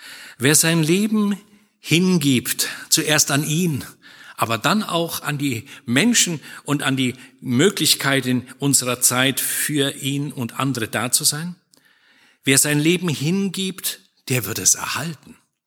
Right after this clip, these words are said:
Verlust wird so zum Gewinn. Ich bringe Opfer und werde reich dabei. Ich gebe mich hin und finde zu mir selbst.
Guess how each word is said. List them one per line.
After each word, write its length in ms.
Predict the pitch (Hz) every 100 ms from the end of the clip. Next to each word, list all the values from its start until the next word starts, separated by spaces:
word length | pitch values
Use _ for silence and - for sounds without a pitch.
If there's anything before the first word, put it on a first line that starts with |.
| _ _ _ _ -
Verlust 640 | 147 151 233 240 - 143
wird 180 | 147 -
so 240 | 190 214
zum 220 | - 151
Gewinn. 360 | 123 120 202 151 - _ _ _ _ _ _ _ _ _ _ - - -
Ich 220 | 175 -
bringe 360 | 196 185 170
Opfer 640 | 143 151 - 226 247 - - _ _ _ _ _
und 240 | 165 175
werde 400 | 151 156 151 165
reich 380 | 156 175 165 -
dabei. 500 | - 87 90 82 73 _ _ _ _ _ _ _ - _
Ich 300 | - 147 -
gebe 280 | - 180 165
mich 260 | 156 139 -
hin 300 | 185 214 233
und 180 | 202 202
finde 460 | - 180 180 185
zu 180 | - 180
mir 160 | 175 160
selbst. 720 | 196 226 - - - -